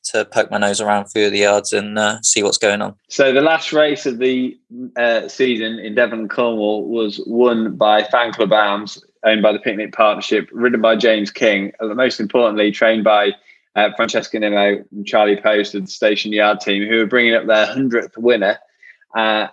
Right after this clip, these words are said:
Speaker 2: quite a remarkable achievement. Um, did he do it nicely? I haven't seen the replay.
Speaker 1: Yeah, d-, yeah, it was, um, very nice, but, uh, they'll just be delighted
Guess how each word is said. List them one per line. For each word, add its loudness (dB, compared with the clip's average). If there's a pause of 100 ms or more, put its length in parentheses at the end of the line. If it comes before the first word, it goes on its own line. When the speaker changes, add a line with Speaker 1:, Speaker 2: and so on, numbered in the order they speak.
(180)
Speaker 2:
quite 2
a 4
remarkable 0
achievement. -2
Um, -2
did -2
he -2
do 2
it -2
nicely? 2
I 2
haven't -2
seen -10
the -16
replay. -4 (160)
Speaker 1:
Yeah, 4
d-, -6
yeah, 4
it -2
was, 0
um, 0 (100)
very -2
nice, -4
but, -2
uh, 2
they'll 0
just -6
be -12
delighted 2